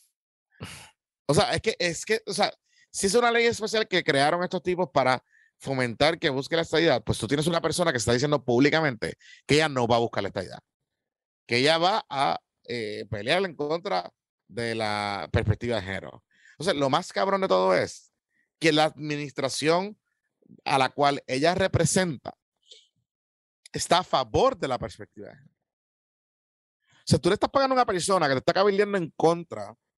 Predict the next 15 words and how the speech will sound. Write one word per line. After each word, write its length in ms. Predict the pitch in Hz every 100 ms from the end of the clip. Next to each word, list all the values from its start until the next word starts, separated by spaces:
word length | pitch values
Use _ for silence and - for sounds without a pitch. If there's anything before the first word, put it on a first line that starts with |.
| _ _
de 100 | 113
la 120 | 147 139
postura 500 | 143 - 170 208 208
de 100 | 160
la 120 | 135
política 420 | 135 135 180 185
pública 400 | 156 180 202 180
de 60 | 143
tu 80 |
administración. 720 | 131 117 104 101 185 87 - _ _ _ _ _ _ -
Pues, 160 | 110
mano, 280 | 104 95 113
está 160 | 160 113
el 60 |
garete. 420 | 101 80 - 131